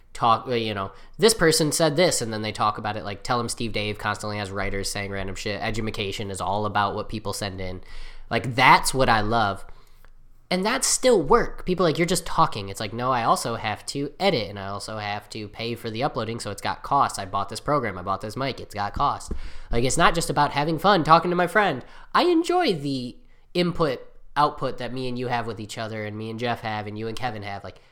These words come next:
that's work in itself. It may just not be swinging a hammer, unfortunately. <laughs> There's a lot of people out there who make a lot more money doing a dramatic amount less that you watch on T V every day.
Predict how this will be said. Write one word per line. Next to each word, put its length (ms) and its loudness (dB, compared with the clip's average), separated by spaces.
that's 300 2
work 320 2
in 100 0
itself. 540 -4
It 100 -4
may 220 2
just 240 0
not 200 2
be 120 0
swinging 300 -2
a 40 -6
hammer, 300 -8
unfortunately. 680 -6
<laughs> 40 -20
There's 220 4
a 60 6
lot 180 10
of 80 0
people 180 2
out 140 4
there 80 -2
who 120 -4
make 180 -2
a 60 2
lot 380 4
more 160 2
money 300 0
doing 280 -4
a 100 -8
dramatic 560 -4
amount 240 -2
less 240 -4
that 160 -10
you 240 -6
watch 260 4
on 180 0
T 200 -2
V 240 -6
every 340 -6
day. 300 -12